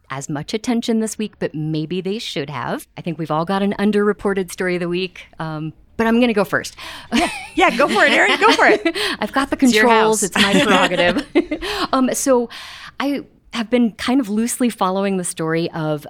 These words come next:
Speaker 1: former C E O of Denver International Airport, Phil Washington,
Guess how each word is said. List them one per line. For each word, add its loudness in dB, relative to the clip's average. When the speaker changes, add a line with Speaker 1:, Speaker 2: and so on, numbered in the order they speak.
Speaker 1:
former -4
C -4
E 2
O 0
of -4
Denver -2
International -4
Airport, -6
Phil -4
Washington, -4